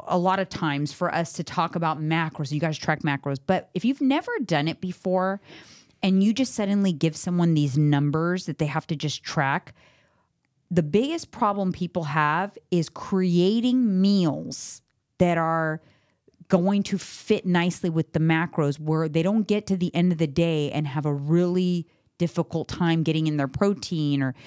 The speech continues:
because they're just struggling making a basic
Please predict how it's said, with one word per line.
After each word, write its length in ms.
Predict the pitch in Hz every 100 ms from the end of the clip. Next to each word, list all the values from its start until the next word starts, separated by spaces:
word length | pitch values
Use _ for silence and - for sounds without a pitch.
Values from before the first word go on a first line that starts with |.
| - - - -
because 260 | 185 208
they're 160 | 202 202
just 300 | 185 240 -
struggling 840 | - - 208 208 208 196 180 160 -
making 540 | 165 170 190 190 185 -
a 80 | 151
basic 880 | 135 160 156 156 - 170 160 -